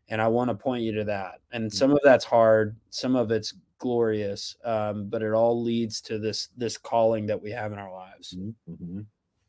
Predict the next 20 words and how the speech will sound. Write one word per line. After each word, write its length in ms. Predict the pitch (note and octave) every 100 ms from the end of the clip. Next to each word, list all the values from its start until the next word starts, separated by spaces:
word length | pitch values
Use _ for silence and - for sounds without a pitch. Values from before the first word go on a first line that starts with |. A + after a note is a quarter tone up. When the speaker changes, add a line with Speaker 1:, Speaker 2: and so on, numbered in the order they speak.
| _ _ _ _ _ _
Speaker 2:
So 560 | - F3 E3 D#3+ - _ _ _ _
a-, 140 | D3 D3
as 180 | D3+ D3+
we, 240 | D3 C3+
as 140 | C3
we 120 | C3 C3
think 280 | F3+ F#3+
about 560 | F#3 C3+ A#2 A2+ G#2+ G#2+
this 180 | A#2+ A#2+
concept 600 | - A#2+ A2+ A2+ G#2+ -
of 320 | F#2 F2+ F2+ _ _ _ _ -
radical 560 | G2+ A2 A#2+ C3 C3
forgiveness 800 | B2 A#2+ A2 G#2 F#2+ G2 F#2+ -
and 280 | F#2 G2 G2
inviting 560 | G2 F#2+ G2 G#2+ G#2+ G#2+
a 60 |
response 440 | G2 - G2 F#2+ -
of 140 | F2
radical 480 | F#2 F#2 F#2+ - F#2
obedience, 680 | F2+ F2 F2 E2 D#2+ -